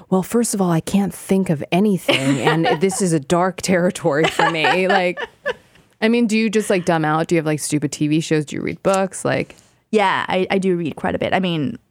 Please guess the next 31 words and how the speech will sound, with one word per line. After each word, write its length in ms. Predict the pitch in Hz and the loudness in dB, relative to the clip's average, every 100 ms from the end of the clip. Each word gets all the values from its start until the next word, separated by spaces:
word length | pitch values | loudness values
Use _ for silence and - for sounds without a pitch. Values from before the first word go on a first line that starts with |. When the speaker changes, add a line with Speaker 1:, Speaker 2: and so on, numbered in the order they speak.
| - | -2
Speaker 1:
God, 320 | 160 156 151 | 0 0 -2
Speaker 2:
uh, 60 | - | -2
Speaker 1:
Jesus, 380 | 160 151 151 | -2 0 0
what 140 | 165 - | -2 0
kind 200 | 180 175 | 0 2
of 140 | 160 | 0
books 300 | 147 147 - | -2 -4 -6
do 60 | 151 | -4
you 60 | 143 | 0
read? 360 | 147 147 143 | 0 2 2
Speaker 2:
Yeah, 300 | 208 202 202 | 2 2 2
like, 240 | 196 190 196 | 0 -4 -4
really 240 | 214 214 | -2 0
insufferable 580 | 196 190 175 175 185 180 | -2 -2 -6 -6 -8 -8
ones. 380 | 180 185 196 - | -8 -8 -6 -2
Speaker 1:
Just, 160 | 165 | 0
like, 160 | 170 147 | 0 -2
tomes, 960 | - - 160 156 165 180 196 208 202 170 | -6 -2 0 2 2 2 2 2 2 0
like, 160 | 147 | -2
compendiums 1040 | - 170 156 - 160 170 175 170 175 175 165 | 0 0 0 0 2 2 2 2 2 2 2
of, 180 | 160 | 0
like 420 | 156 147 147 - - - - _ _ _ _ | 0 0 0 -4 -16 -20 -20 _ _ _ _
Speaker 2:
Maybe. 760 | 202 180 170 180 190 190 226 226 - | -12 -10 -10 -10 -8 -8 -8 -10 -2
Speaker 1:
Okay. 360 | 151 156 143 135 | -2 0 -2 -2
Speaker 2:
Like, 80 | |
I'm 60 | 175 | -4
almost 280 | 175 180 - | -8 -10 -12
embarrassed 480 | - - - 208 - | -12 -10 -12 -14 -18
to 80 | |
say. 320 | - - - - | -16 -14 -6 0
Speaker 1:
Like, 160 | 202 | 0